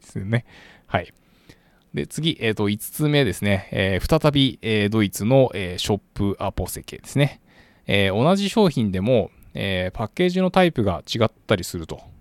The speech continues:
まあ、そうですよね。なんかいっぱい入ってるやつとそうでもないやつとかっていろいろあったりすると思うんですけど、まあ、あとは、あの、プラスチックの容器に入ってるとか、えー、まあ、紙のなんかこう、箱に入ってるとか。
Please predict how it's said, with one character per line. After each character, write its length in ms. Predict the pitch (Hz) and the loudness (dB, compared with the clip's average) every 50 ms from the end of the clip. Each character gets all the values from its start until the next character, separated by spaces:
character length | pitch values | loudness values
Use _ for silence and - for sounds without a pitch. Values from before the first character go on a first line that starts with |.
| - _ - | -18 _ -10
ま 320 | 170 151 135 139 131 110 | -8 -6 -2 -2 -2 -2
あ、 40 | 95 | -2
そ 140 | - - 107 | -2 -2 -4
う 20 | |
で 40 | - | -2
す 40 | - | -4
よ 60 | 87 | -8
ね。 100 | 85 - - | -8 -8 -8
な 80 | 113 | -6
ん 20 | 95 | -4
か 80 | 92 | -2
い 60 | 92 | -4
っ 40 | 92 | -2
ぱ 140 | - - 110 | 0 0 0
い 20 | |
入 80 | 107 113 | 2 0
っ 40 | 104 | -2
て 100 | - 92 | -2 -4
る 40 | 85 | -6
や 40 | |
つ 60 | - - | -6 -10
と 100 | 90 - | -12 -10
そ 100 | - 98 | -10 -10
う 40 | 87 | -10
で 60 | 82 | -10
も 60 | 80 | -12
な 100 | 80 78 | -12 -14
い 20 | 78 | -14
や 60 | 78 | -16
つ 40 | - | -14
と 80 | - | -14
か 80 | - 76 | -14 -14
っ 40 | - | -12
て 120 | - - | -12 -12
い 100 | 87 85 | -10 -8
ろ 100 | 87 90 | -8 -6
い 20 | |
ろ 80 | 87 87 | -6 -6
あ 20 | |
っ 40 | 87 | -8
た 80 | - 80 | -8 -12
り 20 | |
す 60 | - | -14
る 60 | - - | -12 -12
と 60 | 98 | -12
思 80 | 87 | -12
う 40 | 80 | -14
ん 20 | - | -14
で 20 | |
す 80 | - - | -12 -6
け 60 | 107 | -4
ど、 160 | 131 127 - | -4 -2 -2
ま 120 | - 131 117 | 0 2 2
あ、 20 | |
あ 60 | 113 | 2
と 100 | - 101 | 2 0
は、 160 | 87 85 - - - - | -2 -4 -6 -10 -8 -6
あ 60 | 98 | -6
の、 80 | 90 - | -4 -4
プ 160 | - - 107 | -2 0 0
ラ 80 | 101 - | 0 0
ス 60 | - | -4
チ 100 | - - | -6 -6
ッ 40 | - | -4
ク 100 | - 101 | -4 -4
の 80 | 90 | -4
容 100 | 90 90 | -4 -4
器 60 | - | -6
に 80 | 87 82 | -10 -10
入 140 | - - 95 | -8 -8 -10
っ 20 | |
て 160 | - - - | -10 -10 -12
る 160 | 82 82 82 80 | -12 -10 -12 -12
と 80 | - | -14
か、 200 | - - - - - - - - - - - - - - _ _ - | -14 -16 -16 -16 -20 -20 -20 -20 -20 -20 -20 -20 -20 -20 _ _ -2
え 600 | - 98 98 95 92 92 90 90 87 87 90 92 | 0 2 2 2 2 2 2 0 0 0 -2 -2
ー、 20 | |
ま 100 | 95 90 | -4 -6
あ、 20 | - - | -6 -4
紙 460 | - 120 98 92 90 87 87 85 80 _ _ _ - | -2 -2 -2 -2 -2 -4 -6 -8 -12 _ _ _ -12
の 280 | 90 82 85 82 80 - | -12 -10 -10 -12 -14 -16
な 140 | 98 92 85 | -16 -16 -16
ん 40 | 80 | -18
か 80 | - _ | -16 _
こ 200 | - 78 73 - - | -16 -14 -14 -16 -18
う、 260 | - _ - - - _ _ - | -20 _ -20 -20 -20 _ _ -20
箱 300 | - - - - - 101 | -16 -10 -8 -6 -4 -2
に 80 | 98 92 | -2 -2
入 120 | - 98 | -4 -6
っ 20 | 92 | -8
て 100 | - 90 | -8 -12
る 140 | 80 - - | -16 -16 -18
と 80 | - | -20
か。 220 | - - - - | -20 -20 -20 -20